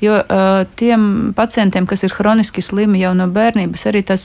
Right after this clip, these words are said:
vecuma slimības sākās bišķiņ ātrāk. Sākās spiedieni, sākās tur vēl kaut kādas tādas lietas,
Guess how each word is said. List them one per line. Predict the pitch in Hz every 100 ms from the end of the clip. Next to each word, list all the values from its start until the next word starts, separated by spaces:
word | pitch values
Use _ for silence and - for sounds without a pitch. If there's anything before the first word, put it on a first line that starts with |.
| -
vecuma | 202 240 - 190 170
slimības | - 175 175 156 -
sākās | 185 185 160
bišķiņ | 170 185 - 170
ātrāk. | 175 - 151 147
Sākās | - 254 - -
spiedieni, | - 233 220 208 208 202
sākās | - 208 208 160
tur | - 185
vēl | 233
kaut | 208 185
kādas | 196 -
tādas | 208 185 -
lietas, | 214 208